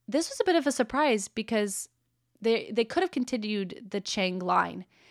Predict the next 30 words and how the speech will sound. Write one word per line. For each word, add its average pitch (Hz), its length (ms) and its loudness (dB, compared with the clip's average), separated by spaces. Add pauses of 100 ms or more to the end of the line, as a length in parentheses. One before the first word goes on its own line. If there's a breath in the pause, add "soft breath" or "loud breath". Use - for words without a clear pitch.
(160 soft breath)
It 214 80 -2
was 208 180 2
not 226 160 2
expected 208 800 -2 (440 soft breath)
that 190 300 0
he 202 240 -6
would 190 200 -4
be 190 120 -4
a 180 60 -2
supporter 190 440 -2
of 180 220 -4
reform, 180 480 -4
and 214 180 -2
in 214 120 0
many 226 160 2
ways 208 180 2
he 202 100 -4
received 185 420 -6
disapproval 180 580 -4
from 165 160 -10
other 170 180 -4
K 175 180 -8
M 165 100 -6
T - 120 -10
leaders 175 360 -6
for 175 160 -8
straying 175 360 -6
from 175 160 -8
this 170 180 -8
agenda. 175 480 -4